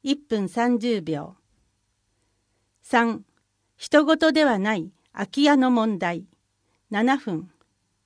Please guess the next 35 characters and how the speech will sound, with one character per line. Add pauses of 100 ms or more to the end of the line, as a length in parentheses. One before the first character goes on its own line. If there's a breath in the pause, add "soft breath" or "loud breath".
(840)
四、 (440)
平
成
三
十
年
度 (200 soft breath)
消
費
生
活
セ
ン
タ (240)
ー
事
業
報
告 (220)
予
定。 (560)
三
分。 (1300)
五、 (420)
消
費
生
活
相
談
の
現
場
か
ら。